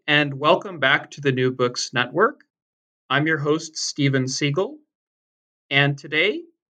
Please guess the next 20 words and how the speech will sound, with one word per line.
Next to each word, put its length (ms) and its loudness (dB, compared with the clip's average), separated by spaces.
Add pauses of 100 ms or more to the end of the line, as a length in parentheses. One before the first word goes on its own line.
we'll 120 0
be 140 0
joined 560 0
by 400 0 (520)
Peiyi 460 2
Chu, 460 -2 (580)
who 140 0
is 140 0
the 100 -4
author 560 2
of 320 0 (560)
The 80 -2
Life 380 2
of 180 -16
Permafrost, 800 0 (800)
A 40 2
History 600 2
of 140 2
Frozen 600 0
Earth 340 0